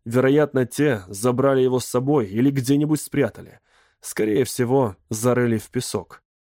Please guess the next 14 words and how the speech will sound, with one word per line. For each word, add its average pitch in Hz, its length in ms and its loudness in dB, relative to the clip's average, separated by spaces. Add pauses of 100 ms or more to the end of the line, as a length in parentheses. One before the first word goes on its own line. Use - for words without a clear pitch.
(100)
Эта 147 300 2
предусмотрительность 135 1000 0
противника 127 640 0
поразила 139 640 0
его. 90 400 -8
Широта 135 540 0
его 147 240 2
возможностей 127 760 0
казалась 151 520 0
неограниченной. 156 920 0 (440)
Живая 131 640 2
смерть, 139 500 0
обладающая 131 720 2
разумом. 110 480 -2